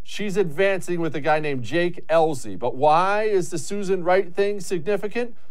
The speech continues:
Well, the Susan Wright thing is significant because she's the candidate who got the Donald Trump endorsement. Yes, that's right. There was a huge field, bunch of Republicans, bunch of Democrats.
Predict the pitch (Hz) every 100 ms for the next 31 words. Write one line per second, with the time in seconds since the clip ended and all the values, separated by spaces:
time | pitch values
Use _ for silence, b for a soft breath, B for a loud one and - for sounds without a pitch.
0 | b - 151 170 160 151 b b 147 135
1 | 214 220 202 185 196 196 156 196 180 175
2 | 139 - 135 165 180 185 190 180 151 139
3 | 160 147 120 - 208 214 170 185 - 170
4 | 156 160 160 - - 147 139 127 127 139
5 | 123 101 107 110 107 - - - 90 92
6 | - 107 95 85 80 - - - - 135
7 | 110 - 135 143 151 120 113 113 b b
8 | b b - 147 135 123 - - 190 202
9 | 180 - 175 175 156 175 - 185 143 160
10 | 156 160 139 120 185 175 160 165 160 147
11 | 165 156 151 -